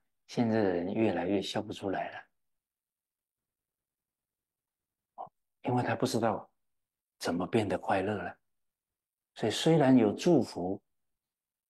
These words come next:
也是善意，但是这个祝福啊，深度不够。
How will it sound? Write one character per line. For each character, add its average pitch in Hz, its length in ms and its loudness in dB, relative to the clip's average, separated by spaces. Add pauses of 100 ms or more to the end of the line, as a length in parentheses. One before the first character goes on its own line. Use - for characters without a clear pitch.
(200)
也 98 120 -4
是 - 140 -4
善 135 420 0
意， - 260 -2 (1000)
但 123 160 0
是 113 160 0
这 117 160 -2
个 117 100 0
祝 127 240 0
福 85 220 -10
啊， - 180 -4 (1700)
深 127 640 0
度 123 300 4
不 101 140 -2
够。 - 300 -2